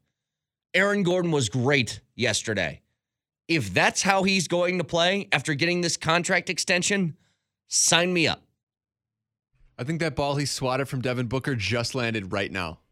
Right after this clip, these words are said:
Speaker 2: It just finally landed.
Speaker 1: I mean, what, what he does on that defensive side, I mean, that's where, look, Jay Crowder, oh for five from the field.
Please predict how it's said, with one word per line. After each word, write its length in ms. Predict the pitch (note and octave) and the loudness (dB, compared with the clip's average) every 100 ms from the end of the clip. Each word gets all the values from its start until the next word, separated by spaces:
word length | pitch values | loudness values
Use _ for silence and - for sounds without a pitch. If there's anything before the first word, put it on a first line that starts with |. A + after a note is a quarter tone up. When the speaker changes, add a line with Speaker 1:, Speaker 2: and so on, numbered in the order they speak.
| _ - | _ -10
Speaker 2:
It 140 | G#2+ | -10
just 360 | - C#3 B2 - | -4 -2 -2 -2
finally 340 | B2+ A#2+ A2+ | -2 -2 -2
landed. 380 | G#2 F2+ D#2+ E2 | -2 -4 -6 -4
Speaker 1:
I 20 | |
mean, 140 | E3 C3+ | -2 -2
what, 380 | D3 D#3+ D#3+ | 0 0 0
what 160 | D3+ C#3+ | 0 0
he 200 | C#3+ G3+ | 0 2
does 340 | F#3 F3+ F3 - | 2 2 2 0
on 120 | C#3+ | 2
that 140 | D3 C#3+ | 2 0
defensive 480 | C3 D3+ D3 D3 | -2 0 0 0
side, 540 | A#2 C3 A#2+ F2 D2 - _ _ _ _ | 2 4 4 4 0 -8 _ _ _ _
I 60 | A#2 | 0
mean, 120 | B2+ | 2
that's 240 | B2+ D#3 D3 | 2 0 0
where, 160 | C#3+ | 0
look, 320 | C3+ C#3+ - | 2 0 -2
Jay 240 | - A#2 C3 | -2 0 2
Crowder, 480 | D#3 D3+ B2+ F2+ - _ _ _ _ _ | 2 2 2 -2 -8 _ _ _ _ _
oh 140 | A#2 C#3 | 0 0
for 160 | C#3+ | 2
five 300 | B2+ C#3+ D3 | 4 4 4
from 140 | C#3+ C#3+ | 2 -2
the 60 | |
field. 420 | B2+ D3+ C3 G2+ | 0 2 2 0